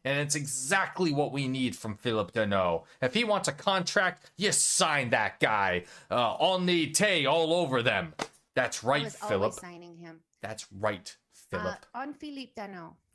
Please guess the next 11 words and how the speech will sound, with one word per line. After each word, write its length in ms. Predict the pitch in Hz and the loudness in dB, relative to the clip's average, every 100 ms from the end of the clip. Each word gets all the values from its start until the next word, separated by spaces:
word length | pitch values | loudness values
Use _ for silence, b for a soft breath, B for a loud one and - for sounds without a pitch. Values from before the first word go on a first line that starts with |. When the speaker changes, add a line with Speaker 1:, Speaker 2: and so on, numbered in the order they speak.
| _ - | _ -4
Speaker 1:
On 240 | 120 113 | -2 -2
Philip 320 | 87 - 82 - | -4 -10 -12 -14
Deneau. 220 | - - - _ _ - | -18 -20 -20 _ _ -10
Speaker 2:
I, 960 | 214 214 214 208 208 208 202 208 202 _ - | -8 -8 -10 -12 -14 -16 -16 -18 -20 _ -14
last 340 | 208 220 - | -12 -12 -12
night, 220 | 202 240 - | -14 -14 -14
I 100 | 196 | -12
posted 420 | - 190 190 190 | -10 -12 -14 -18
a 60 | 185 | -18
quote 320 | - 185 180 _ | -16 -16 -16 _
from 360 | 190 175 170 | -16 -16 -16